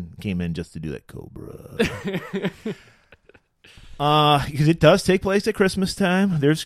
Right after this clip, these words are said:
Speaker 1: there's a to-, there's a Toys R Us, rest in peace, Toys R Us commercial in the movie.
Speaker 2: It's got a lot of joyous scenes in it.
Speaker 1: Joyous product placement. I <laughs> never realized how much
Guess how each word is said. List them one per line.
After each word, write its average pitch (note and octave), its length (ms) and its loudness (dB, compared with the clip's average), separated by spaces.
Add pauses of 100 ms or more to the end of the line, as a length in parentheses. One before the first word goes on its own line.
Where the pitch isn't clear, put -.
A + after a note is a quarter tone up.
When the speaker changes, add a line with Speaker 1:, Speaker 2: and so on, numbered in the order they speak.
(140)
Speaker 1:
there's C3+ 280 2
a C#3 60 -2
to-, - 220 -4
there's B2 160 0
a G2+ 80 -4
Toys C#3 340 2
R C#3 60 4
Us, B2+ 80 -2
rest A2 260 0
in A#2+ 80 -2
peace, A#2+ 220 0
Toys A#2+ 240 4
R A#2+ 100 6
Us A#2+ 160 4
commercial B2 640 0
in B2 120 2
the B2 60 2
movie. B2+ 580 2
Speaker 2:
It's D3 160 -4
got F3 180 -4
a A#2 40 -4
lot A2+ 220 -2
of G2 220 -10
joyous A#2+ 640 -2 (560)
scenes B2+ 520 -2
in C3 120 -2
it. B2 160 0
Speaker 1:
Joyous A2 520 2
product A2+ 440 0
placement. B2 580 2
I G#2 160 2
<laughs> - 40 -4
never E3 260 6
realized B2+ 640 6
how B2+ 160 0
much B2 160 2